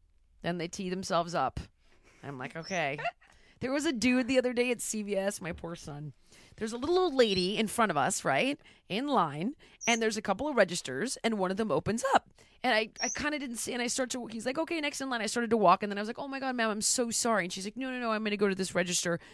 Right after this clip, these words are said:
Speaker 1: And I was like, "Are you sure this one's open?" And this guy behind both of us is like, "I'm just gonna go." And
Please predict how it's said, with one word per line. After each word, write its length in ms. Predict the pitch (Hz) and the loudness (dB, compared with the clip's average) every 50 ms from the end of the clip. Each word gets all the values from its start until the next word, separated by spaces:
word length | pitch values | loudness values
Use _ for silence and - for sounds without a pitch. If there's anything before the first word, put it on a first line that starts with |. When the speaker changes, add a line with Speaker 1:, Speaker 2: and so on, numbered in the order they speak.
| - - - - - | -20 -20 -20 -14 -6
Speaker 1:
And 100 | - 240 | -4 -4
I 40 | 254 | -4
was 100 | 262 233 | -4 -4
like, 100 | 269 - | -6 -8
"Are 60 | 311 | -8
you 100 | 294 269 | -6 -6
sure 300 | - - - 320 359 339 | -6 -4 -2 0 0 0
this 140 | 302 277 - | 0 -2 -2
one's 160 | 254 254 254 | -2 0 0
open?" 160 | 247 208 - - - - - - - | 0 0 -2 -8 -16 -20 -16 -6 -4
And 120 | 240 269 | -4 -2
this 100 | 294 - | -2 0
guy 220 | - 320 320 330 | 4 6 6 8
behind 480 | 277 302 302 269 294 302 294 285 269 - - _ _ _ _ - 196 - | 8 8 6 6 4 4 4 2 0 -4 -8 _ _ _ _ -20 -20 0
both 240 | - 294 330 359 359 | 4 6 6 6 6
of 80 | 330 262 | 4 2
us 100 | 247 208 | 0 0
is 80 | 202 | 2
like, 140 | 202 220 - _ | 0 0 2 _
"I'm 160 | 269 302 330 302 | 8 8 8 8
just 100 | 233 - | 4 2
gonna 140 | 294 247 | 2 0
go." 560 | 220 170 131 - 214 214 202 180 160 131 - - | 0 4 6 8 10 10 10 10 6 4 0 0
And 160 | - 180 175 | 2 2 2